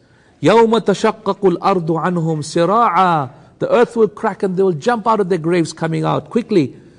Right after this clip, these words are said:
ذَلِكَ حَشْرٌ. That is the day of resurrection. عَلَيْنَا يَسِيرٌ. It is very easy for us to enact it.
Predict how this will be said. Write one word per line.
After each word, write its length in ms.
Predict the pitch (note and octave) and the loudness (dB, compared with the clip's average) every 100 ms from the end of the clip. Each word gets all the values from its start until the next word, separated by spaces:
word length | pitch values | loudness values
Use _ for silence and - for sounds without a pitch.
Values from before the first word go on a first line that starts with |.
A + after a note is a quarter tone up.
| _ _ | _ _
ذَلِكَ 580 | C3+ D#3+ D#3+ E3 E3 D#3+ | 0 2 2 2 2 0
حَشْرٌ. 800 | E3+ D#3 F#3 E3+ E3+ D#3+ D#3 A#2+ - - _ _ | -2 -4 -4 -2 0 0 0 -4 -14 -20 _ _
That 220 | C3+ D#3+ | -4 -2
is 160 | D#3 D3 | -2 -2
the 80 | C#3+ | -4
day 180 | C3+ D#3+ | -2 -2
of 100 | D3 | 0
resurrection. 680 | D3+ C#3+ D3 F3 - E3+ | -2 0 0 0 -2 -2
عَلَيْنَا 720 | C#3 A#2 C#3+ F#3+ F#3+ F3+ F3 E3 | -2 -2 2 2 2 0 -2 0
يَسِيرٌ. 640 | D#3+ D#3+ F3 D#3 C3 - - - - | -2 0 2 2 2 -4 -20 -18 -4
It 160 | D3+ | -2
is 200 | D3+ C#3 | 0 0
very 280 | C3 D#3+ D#3+ | 0 2 2
easy 520 | D#3+ E3+ E3+ D3+ D3+ | 0 -2 0 0 0
for 200 | D3+ D3 | -2 -2
us 380 | D3+ D3+ - - _ _ _ | -2 -4 -8 -16 _ _ _
to 100 | - | -4
enact 400 | D#3 C#3+ C#3+ - | -2 -2 -4 -4
it. 200 | B2+ B2+ | -6 -8